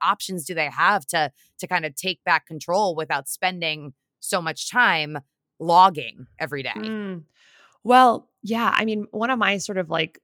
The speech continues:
Speaker 2: core maxims of, of behavior change and health is that it's really hard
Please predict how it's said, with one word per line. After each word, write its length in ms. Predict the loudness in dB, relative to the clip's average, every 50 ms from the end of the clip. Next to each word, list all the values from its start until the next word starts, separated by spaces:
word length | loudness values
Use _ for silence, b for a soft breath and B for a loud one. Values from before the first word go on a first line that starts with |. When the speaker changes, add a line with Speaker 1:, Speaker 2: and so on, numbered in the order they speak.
| _ _ -18
Speaker 2:
core 260 | -6 -2 -2 -2 0
maxims 640 | 0 0 0 0 -2 -4 -8 -10 -8 -8 -8 -6 -4
of, 280 | -4 -4 -6 -10 -10 _ -4
of 320 | -2 -2 -2 -4 -6 -12 -18 -20 _ _
behavior 380 | -10 -8 -2 -2 -2 -2 -2 -4
change 280 | -6 -8 -8 -8 -8 -10
and 80 | -10
health 320 | -8 -6 -4 -4 -4 -4 -8
is 140 | -8 -6
that 120 | -4 -4 -4
it's 140 | -4 -6 -8
really 400 | -8 -6 -4 -4 -2 -4 -4 -4
hard 440 | -2 0 0 2 2 0 -2 -6